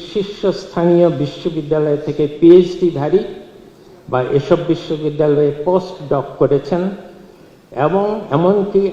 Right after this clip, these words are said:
এমআইটির মতো বিশ্ববিদ্যালয়ে অধ্যাপনা করেছেন এমন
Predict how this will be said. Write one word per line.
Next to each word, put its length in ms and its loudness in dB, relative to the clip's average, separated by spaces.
এমআইটির 540 0
মতো 280 -2
বিশ্ববিদ্যালয়ে 1700 0
অধ্যাপনা 720 4
করেছেন 460 2
এমন 300 0